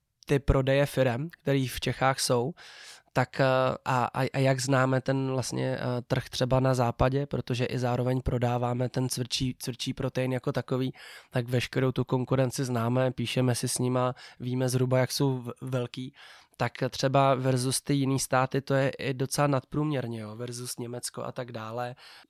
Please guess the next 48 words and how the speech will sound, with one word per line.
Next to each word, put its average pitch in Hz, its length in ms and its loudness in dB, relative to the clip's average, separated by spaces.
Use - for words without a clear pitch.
Jsou 139 420 0
asi 147 260 -2
výjimky, 139 520 -4
kdy 127 160 -6
třeba 127 240 -4
ta 131 120 -6
Francie, 120 440 -6
tam 123 160 -6
už 117 120 -10
to 131 60 -8
je 127 40 -4
docela 127 260 -6
dlouho, 120 360 -8
kdy 123 160 -10
vlastně 123 400 -8
tam 123 380 -8
hodně 120 220 -10
často 131 320 -8
jí 127 120 -8
celý 120 280 -6
ten 127 180 -4
hmyz 135 260 -4
právě, 139 480 -6
ale 123 220 0
jako 127 200 -2
není 139 360 4
to 139 120 0
nějak, 135 420 0
že 135 200 -2
by 135 260 -2
Češi - 360 -2
byli 135 240 0
úplně 139 400 -2
konzervativní. 131 800 -2
Není 131 220 -6
to - 140 -8
asi 127 200 -8
tak, - 220 -12
jako 120 220 -10
že 120 160 -8
by, 120 240 -8
eh, 120 100 -4
překvapi-, 156 540 -2
překvapuje 147 540 0
nás 120 260 -6
to. 123 180 -8
Vlastně 127 340 -8
ten, 139 200 -4